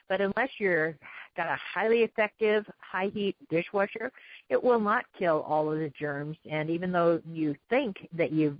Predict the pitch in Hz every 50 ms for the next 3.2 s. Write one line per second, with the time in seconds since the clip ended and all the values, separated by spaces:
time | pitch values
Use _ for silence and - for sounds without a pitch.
0 | - - 170 160 - - 143 135 - 165 143 - - 160 147 151 160 - - 175
1 | 165 147 - - _ - 175 156 - 185 214 214 208 185 160 - 160 156 - 156
2 | 165 185 185 196 190 170 165 _ - 185 190 - - 170 165 - - 190 190 -
3 | _ 170 151 160